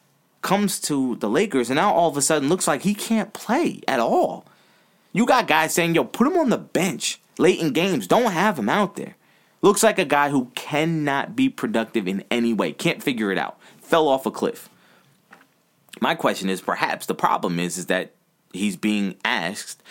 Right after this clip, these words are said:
and he's being required to conform to playing a type of way in order to better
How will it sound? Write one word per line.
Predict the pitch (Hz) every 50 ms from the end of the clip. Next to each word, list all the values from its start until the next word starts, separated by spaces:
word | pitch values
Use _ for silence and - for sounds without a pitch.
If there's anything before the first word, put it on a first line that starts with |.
| - - -
and | - 135
he's | 139 175 175
being | 135 - 143 127 110 98
required | 90 92 - - - - - 165 190 180 120 92 90 87 -
to | - 185
conform | - - - - - 165 180 156 127 107 107
to | - - 170
playing | - - 147 147 160 170 151 120
a |
type | 104 - 107 98 104 -
of | 104 101 - -
way | 82 78 76 78 80 - - - - - _ _ _ _ _ _ _ -
in | 110 107
order | 107 113 117 110 113 107
to | - 117 101
better | 85 - - - 110 123 127 120 113 104 101 92